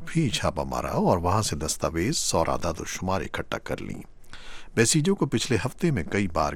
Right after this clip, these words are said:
گرفتار کیا گیا۔ جمعرات کے روز ہونے والے صدارتی انتخابات میں صدر یووری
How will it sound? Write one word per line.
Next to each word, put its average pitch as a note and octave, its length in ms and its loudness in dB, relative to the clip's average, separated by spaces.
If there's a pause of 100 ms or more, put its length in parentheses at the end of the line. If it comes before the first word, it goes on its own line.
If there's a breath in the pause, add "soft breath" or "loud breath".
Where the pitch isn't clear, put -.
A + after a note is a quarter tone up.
گرفتار F2+ 360 2
کیا C#2 240 -4 (100)
گیا۔ G#1+ 200 -2 (720 loud breath)
جمعرات A2+ 360 8
کے D#3 100 4
روز D3+ 240 6
ہونے A#2+ 140 6
والے G#2+ 240 4
صدارتی F2 600 2
انتخابات D#2 640 2
میں E2 140 0
صدر D#2+ 340 2
یووری F#2 540 2